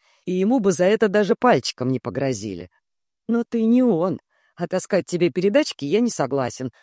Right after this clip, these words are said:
так что не дури, Марк». «Да не буду, успокойся уже, курица-наседка. Все,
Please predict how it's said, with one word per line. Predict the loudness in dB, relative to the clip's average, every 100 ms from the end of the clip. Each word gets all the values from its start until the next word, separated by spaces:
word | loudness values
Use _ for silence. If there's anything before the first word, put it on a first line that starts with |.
| _ _
так | -8 -6
что | -4 -2 -2 -4 -4
не | 0 2
дури, | 2 0 0
Марк». | 0 -2 -6 -20 _ _ _ _ _ -8
«Да | -2
не | 0 0
буду, | -2 -4 -4 -10 _ -20
успокойся | -6 -4 0 0 0 -4
уже, | -6 -6 -8
курица-наседка. | -4 -6 -4 -4 -4 -4 -8 -8 -12 -20 -20 _ _ _ -8
Все, | -6 -4